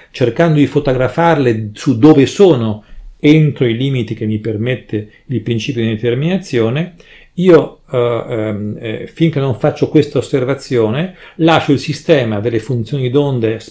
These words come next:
eh, eh, mm, complesse svilupparsi secondo le leggi della meccanica quantistica,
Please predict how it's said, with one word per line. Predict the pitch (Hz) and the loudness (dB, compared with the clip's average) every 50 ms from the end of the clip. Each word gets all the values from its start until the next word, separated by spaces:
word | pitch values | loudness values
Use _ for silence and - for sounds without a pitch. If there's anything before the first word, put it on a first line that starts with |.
| _ | _
eh, | - - 127 120 113 110 - _ _ _ _ - | -12 -8 -6 -6 -6 -8 -10 _ _ _ _ -10
eh, | 131 117 113 110 113 - | -8 -6 -6 -6 -6 -8
mm, | - 107 104 101 101 101 104 104 107 107 104 107 107 110 - | -8 -10 -8 -10 -10 -10 -8 -8 -8 -8 -10 -10 -12 -10 -2
complesse | - 165 180 170 165 143 113 104 - - - 156 170 185 185 - _ _ _ _ | 2 2 2 4 4 2 2 2 -2 -4 -2 -2 -2 -2 -2 -12 _ _ _ _
svilupparsi | - 127 156 208 226 226 - 117 104 98 - - - - 180 190 | -4 -2 0 0 0 0 0 -4 -4 -4 -6 -8 -10 -10 -10 -8
secondo | - - 214 208 214 - 131 120 123 117 127 165 - - | -2 0 0 0 2 0 0 0 0 -2 -4 -6 -4 0
le | - 165 190 | 2 2 4
leggi | 170 135 117 101 92 - - 196 - - | 4 2 2 0 -2 -6 -10 -12 -12 -12
della | - 123 117 156 143 127 127 135 147 165 - - | -10 -2 2 2 4 4 2 -2 -4 -6 -6 -4
meccanica | 156 156 151 - 156 151 143 - - 143 139 139 | -4 -4 -2 -2 -6 -6 -6 -6 -6 -8 -8 -8
quantistica, | 135 - 143 135 135 - 117 101 95 - - 110 104 107 104 104 | -6 -4 -4 -4 -4 -4 -6 -8 -8 -8 -12 -12 -10 -10 -12 -12